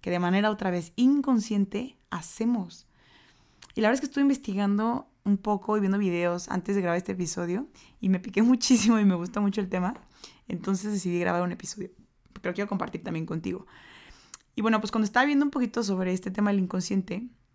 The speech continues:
pareciera que es cuando actuamos de manera como en automático, ¿no? Que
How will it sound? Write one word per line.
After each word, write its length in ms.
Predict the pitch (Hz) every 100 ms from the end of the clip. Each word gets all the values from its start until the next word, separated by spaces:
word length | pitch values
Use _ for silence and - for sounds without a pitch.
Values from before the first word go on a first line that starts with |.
| _ _ _ _ - - - -
pareciera 420 | 202 175 214 233
que 100 | 254
es 260 | 185 - - _ _ -
cuando 240 | 214 202
actuamos 320 | 185 185 190
de 80 | 196
manera 720 | 175 170 170 180 185 175 165
como 160 | - 175
en 60 | 170
automático, 680 | 165 175 202 196 175 -
¿no? 200 | 170 185
Que 300 | - 165 185